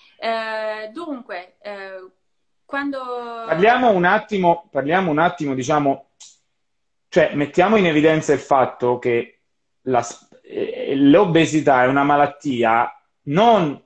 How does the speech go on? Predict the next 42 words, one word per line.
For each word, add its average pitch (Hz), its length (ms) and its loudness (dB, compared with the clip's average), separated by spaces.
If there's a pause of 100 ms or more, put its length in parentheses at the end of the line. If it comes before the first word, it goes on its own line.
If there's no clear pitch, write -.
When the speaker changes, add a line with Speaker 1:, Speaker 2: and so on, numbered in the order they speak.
(160)
Speaker 2:
tanto 143 520 0
o 139 280 0
non 131 240 -6
solo 160 600 2
dal 131 280 0
punto 143 320 -2
di 135 80 -2
vista 135 280 -4
estetico, 123 520 -2
anzi 135 320 0
da 123 80 -2
un 120 80 -10
certo 147 300 -2
punto 147 240 -4
di 160 60 2
vista 165 240 2
l'estetica 139 640 0
è 143 100 -4
il 131 220 -2
fattore 139 440 -2
che 131 140 -4
conta 131 360 -2
meno, 139 360 -2
ma 147 380 -2
è 139 120 -4
una 135 260 -2
malattia 143 840 -2 (400)
per 170 260 2
tutta 185 340 4
una 139 140 0
serie 147 280 2
di 127 100 -6
problematiche 143 840 -2
interne 139 720 2
al 131 100 -4
nostro 135 380 -6
corpo, 135 800 0
ad 110 200 -4
esempio 131 460 -2
l'infiammazione 131 760 -2
latente, 127 460 -2
cioè 123 260 -2